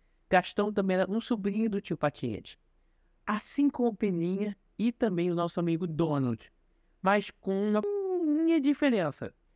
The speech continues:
Ele tinha a vida garantida pela sua sorte incalculável. O nosso Gastão, ou Glaston Gander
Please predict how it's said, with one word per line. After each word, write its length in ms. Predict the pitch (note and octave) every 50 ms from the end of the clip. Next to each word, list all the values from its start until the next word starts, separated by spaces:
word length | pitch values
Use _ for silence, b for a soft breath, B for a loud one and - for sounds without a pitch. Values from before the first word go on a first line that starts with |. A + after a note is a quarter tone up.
| _ _ _ _ _
Ele 160 | - F#3 F#3+ F#3
tinha 480 | - - - - A3+ A3 A3+ A#3 - -
a 160 | - E3+ F3+ F3+ D#3+ C#3+ -
vida 320 | - D#3+ G3 G3 F#3 F3+ E3
garantida 540 | E3 E3 D#3+ D3+ C#3+ - - F3+ E3+ E3
pela 220 | D#3 - D#3 D#3+ D3
sua 160 | - - D#3
sorte 420 | - - E3 D#3+ D#3 - - D#3 -
incalculável. 1400 | F3 G3 A3 A3 G#3+ - G#3+ G3+ G3+ - _ - G#3 F#3+ E3+ D#3+ D#3 D3+ D3 C#3 B2 A2+ A2+ A2 G#2 - - _ _ _ _ _ _ _ _ _ _ _ _ _ _
O 80 | - D#3+
nosso 440 | D3+ D3+ D#3+ F3+ A3 A#3 - - F#3+
Gastão, 520 | D#3+ C#3+ A#2+ - - - D3+ D#3 D#3 - -
ou 200 | - E3 E3 E3
Glaston 680 | C#3 - D3+ D#3+ E3+ F#3 F3+ - - E3+ D#3+ D#3 C#3+ B2+
Gander 480 | C3 D3+ E3 F3 D3+ C#3 B2 A2 -